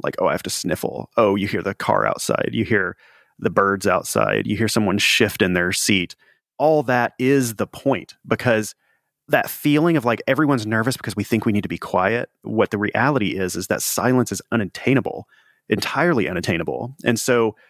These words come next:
it forces you, and something that I encourage people all the time, to, to just flip the switch of consciousness on hearing, and just, and anyone can do it at any point, and just go, "I'm gonna just channel all of my thoughts through my ears. Like, I'm gonna become conscious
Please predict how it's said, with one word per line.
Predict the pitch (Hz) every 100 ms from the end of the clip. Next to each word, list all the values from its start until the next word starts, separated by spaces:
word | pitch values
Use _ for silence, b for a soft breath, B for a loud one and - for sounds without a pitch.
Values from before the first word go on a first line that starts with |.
| b b
it | 120
forces | - - 165 196 160 120 101
you, | 95 90 98 113
and | 120
something | 143
that | 135
I | 107
encourage | 101 120 113 -
people | 107 92
all | 98
the | 95
time, | 131 147 123 -
to, | 104 - -
to | 113
just | 139 -
flip | - 165 185
the | -
switch | - 139 135
of | 110
consciousness | - - 131 - 98 - - - - -
on | 101
hearing, | 95 98 92 - -
and | 120 107
just, | 131 - -
and | 113
anyone | 180 175 90
can | 90
do | 131
it | - -
at | -
any | 123 113
point, | - 139 - - b b b b
and | 123 110
just | 113 -
go, | 110 98 101 _ _ _
"I'm | 135 143
gonna | 147 131
just | 117 - _
channel | - 135 143 110 92
all | 104 104
of | 107
my | 107 95 92 92 104 _ _ _ _ _
thoughts | - 92 -
through | 120
my | 110 113
ears. | 165 - - -
Like, | 98 104
I'm | 107
gonna | 107 101
become | 104 - - 113 113
conscious | - 98 95 98 92 -